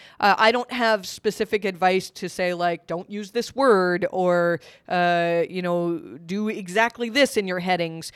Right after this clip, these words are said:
but really look at it from a user's perspective, uh, to say, like, "Look, um, if somebody saw this title, would they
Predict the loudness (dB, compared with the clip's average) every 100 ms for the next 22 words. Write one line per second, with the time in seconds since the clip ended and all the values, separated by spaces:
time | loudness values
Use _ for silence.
0 | -20 -12 4 4 4 2 0 2 0 0
1 | 0 0 0 -2 -4 -4 -4 -4 -2 -4
2 | -6 -12 -12 -2 -2 -2 -6 -8 -8 -16
3 | -20 _ -2 -2 -4 -8 -10 -6 -2 0
4 | 0 -2 -4 -4 -4 -6 -14 _ _ _
5 | -8 -4 -2 -4 -8 -10 -8 -2 0 0
6 | -4 0 0 0 -4 -2 0 0 0 -2
7 | -4 -14 2 4 6 4 4 4 2